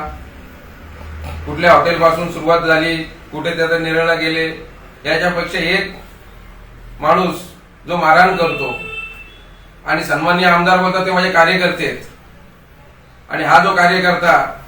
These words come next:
जो पगारी कार्यकर्ता आहे, त्यांनी एक वर-, दीड वर्षापूर्वी शिवसेनेचे दोन भाग झाल्या, दोन झाल्यानंतर ज्या प्रसाद सावंतवरती हल्ला केला, तो हाच हा कार्यकर्ता आहे.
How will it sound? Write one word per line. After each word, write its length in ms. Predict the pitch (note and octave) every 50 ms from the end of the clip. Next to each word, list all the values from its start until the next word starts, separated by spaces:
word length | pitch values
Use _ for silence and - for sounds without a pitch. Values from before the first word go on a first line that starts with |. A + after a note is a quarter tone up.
| - - -
जो 60 | E3
पगारी 360 | D#3+ E3 E3 E3 G3 G3+ G3+
कार्यकर्ता 520 | F#3 F#3 F3+ F3+ F3+ F3 E3+ D#3 D3 - D3
आहे, 320 | C3 B2+ - - - - - - - - - - - - - - - - - - - - - - - - - - - - -
त्यांनी 580 | D3+ D#3 E3+ F#3 F#3 F#3 F#3 F#3 F#3 F#3 - - - - - - - -
एक 200 | D3 F3+ F#3 F#3
वर-, 200 | F3+ F3+ F3 F3
दीड 140 | F3+ F#3 F#3
वर्षापूर्वी 760 | F3+ F3 F3 F3 F3+ F3 D#3 D#3+ F3 E3 E3 D#3 C#3+ C#3+ - - - - -
शिवसेनेचे 460 | - E3 D#3+ D3 F3 F3 F3+ F3 F3+ F3+
दोन 280 | E3+ E3+ F3 F3+ F3
भाग 140 | F3 - E3
झाल्या, 220 | D#3+ D#3 D#3 E3
दोन 360 | E3 E3 E3+ E3+ - - - C#3+
झाल्यानंतर 600 | D3+ D3+ D#3+ E3 E3 D#3+ D#3 D#3 D#3 D3 B2+ - - - - - - - - - - - - -
ज्या 100 | C#3 E3
प्रसाद 280 | E3 E3+ E3+ E3+ F3 F#3
सावंतवरती 400 | F3+ F3+ F3 F3 F3+ F3 F3+ F#3
हल्ला 240 | E3 D#3+ E3 F3 F3+
केला, 240 | F3+ F3+ F3+ F3+ F3+
तो 120 | F3+ F#3+
हाच 160 | F3+ G3 G#3
हा 200 | G3+ G#3 G3 G3
कार्यकर्ता 560 | G3 - F3+ F3 F3 F3+ E3+ E3+ E3 D#3+ D#3+
आहे. 320 | D#3+ D#3 D3+ - - -